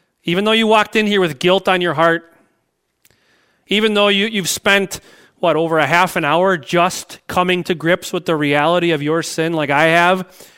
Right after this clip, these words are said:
you get to walk out of here confident, positive, that your sins are forgiven, that God has had mercy on you, that you are in good hands.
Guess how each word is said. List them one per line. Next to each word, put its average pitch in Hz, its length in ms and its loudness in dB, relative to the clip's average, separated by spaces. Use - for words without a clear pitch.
you 180 100 -2
get 220 140 0
to 226 80 2
walk 214 200 2
out 208 160 2
of 196 40 0
here 196 100 2
confident, 170 600 -2
positive, 170 960 -2
that - 180 -10
your 147 60 -6
sins 208 280 -4
are 202 60 -4
forgiven, 190 420 -6
that 170 120 -4
God 214 240 4
has 214 140 2
had 190 340 2
mercy 226 540 0
on 185 260 2
you, 202 380 0
that 196 120 2
you 240 160 0
are 262 140 4
in 214 200 2
good 285 220 0
hands. 254 720 0